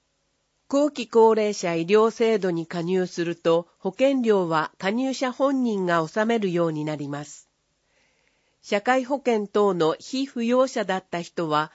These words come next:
新たに保険料を負担することになりますが、均等割額を五割軽減、二年間、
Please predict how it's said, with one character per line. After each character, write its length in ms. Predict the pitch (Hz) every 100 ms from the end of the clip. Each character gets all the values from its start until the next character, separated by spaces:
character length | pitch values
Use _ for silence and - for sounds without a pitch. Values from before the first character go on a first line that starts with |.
| _
新 260 | - 240 262
た 120 | 269
に 140 | 214 190
保 140 | 185
険 300 | - 247 240
料 280 | 202 185 165
を 180 | 151 -
負 100 | -
担 260 | 240 262
す 120 | 247
る 120 | 247 254
こ 140 | 262
と 100 | 262
に 140 | 214
な 120 | 180 175
り 120 | 175
ま 120 | 180
す 180 | - 160
が、 220 | 147 156 _ - _ _ _
均 240 | 240 254
等 240 | 247 254 247
割 240 | 233 233
額 400 | 208 190 175 165
を 160 | 151 -
五 140 | 214
割 280 | 247 233 160
軽 320 | - 180 180
減、 320 | 175 160 156 - _ _ _ _ _
二 120 | 170 180
年 220 | 208 185
間、 320 | - 131 127